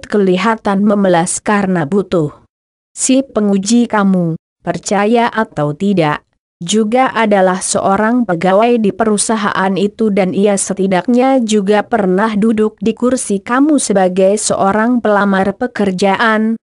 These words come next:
di zaman dahulu kala. Kalau kamu memperlihatkan bahwa kamu memang desperately membutuhkan pekerjaan itu,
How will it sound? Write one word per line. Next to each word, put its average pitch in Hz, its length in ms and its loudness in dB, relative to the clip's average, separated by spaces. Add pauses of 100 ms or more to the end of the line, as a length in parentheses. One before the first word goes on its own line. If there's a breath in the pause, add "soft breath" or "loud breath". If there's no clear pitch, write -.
(140)
di 214 160 0
zaman 208 480 2
dahulu 202 560 0
kala. 175 480 -2 (460)
Kalau 208 560 2
kamu 180 400 0
memperlihatkan 208 1120 0
bahwa 208 400 2
kamu 185 480 0
memang 202 480 0
desperately 214 880 0
membutuhkan 208 960 0
pekerjaan 233 720 0
itu, 208 480 0